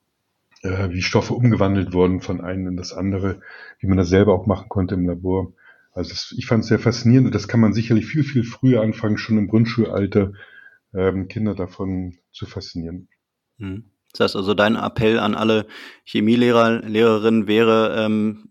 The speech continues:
Speaker 2: praktischer zu werden, einfach experimenteller zu sein.
Speaker 1: Experimenteller zu sein, genau. Und da kann man eben auch tatsächlich im Grundschulalter,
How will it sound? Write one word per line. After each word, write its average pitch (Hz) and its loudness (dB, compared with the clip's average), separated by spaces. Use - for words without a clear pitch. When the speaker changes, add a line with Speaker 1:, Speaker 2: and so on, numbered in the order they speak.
Speaker 2:
praktischer 107 0
zu - -8
werden, 95 0
einfach 98 -4
experimenteller 104 2
zu 98 0
sein. 92 0
Speaker 1:
Experimenteller 110 0
zu 117 -6
sein, 104 2
genau. 82 -2
Und 87 -2
da 95 2
kann 117 0
man 104 4
eben 101 0
auch 92 -2
tatsächlich - -6
im 98 -2
Grundschulalter, 98 2